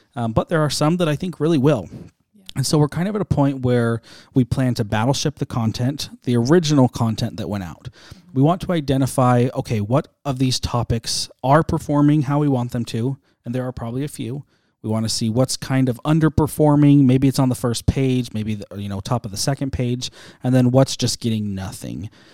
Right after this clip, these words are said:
Speaker 1: Um, and we want to reevaluate. Maybe some of those articles that are getting no page views,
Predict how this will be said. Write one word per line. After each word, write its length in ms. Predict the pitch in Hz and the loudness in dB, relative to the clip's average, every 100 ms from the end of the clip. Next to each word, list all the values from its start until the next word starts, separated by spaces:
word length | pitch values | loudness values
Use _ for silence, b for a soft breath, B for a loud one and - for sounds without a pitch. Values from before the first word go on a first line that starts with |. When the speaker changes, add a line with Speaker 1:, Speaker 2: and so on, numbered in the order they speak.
| b b - | b b -6
Speaker 1:
Um, 280 | 110 107 | -4 -4
and 240 | 127 135 135 | -4 -4 2
we 60 | 135 | 2
want 260 | 147 151 | 2 0
to 80 | 143 | 0
reevaluate. 800 | 123 123 120 110 101 98 92 - _ | 2 4 2 0 -2 -4 -8 -12 _
Maybe 300 | 127 131 139 | -2 0 2
some 180 | 147 156 | 2 2
of 20 | |
those 160 | 143 135 | 2 2
articles 320 | 131 131 135 | 0 0 0
that 60 | 123 | 0
are 40 | 117 | 0
getting 260 | 110 107 | 0 0
no 160 | 107 113 | 0 0
page 300 | - 123 123 | 0 -2 0
views, 320 | 147 151 | 2 2